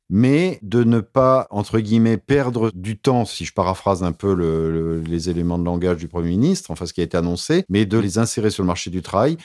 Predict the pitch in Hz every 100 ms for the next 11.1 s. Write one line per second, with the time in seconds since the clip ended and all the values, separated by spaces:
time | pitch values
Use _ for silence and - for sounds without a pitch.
0 | - _ _ 139 120 143 - 107 110 107
1 | 107 98 98 - 87 76 110 107 - 95
2 | 127 131 135 117 - 95 - 95 87 82
3 | 92 92 90 95 90 90 92 87 101 104
4 | 95 82 85 95 - 101 - 90 95 90
5 | 87 90 82 80 95 92 107 170 170 143
6 | 151 107 98 98 101 104 - 165 - 92
7 | 90 123 139 98 - 95 92 - 143 98
8 | - 95 113 95 90 87 113 131 120 -
9 | 98 95 - 95 113 131 87 110 78 76
10 | 87 82 101 95 82 80 85 82 85 85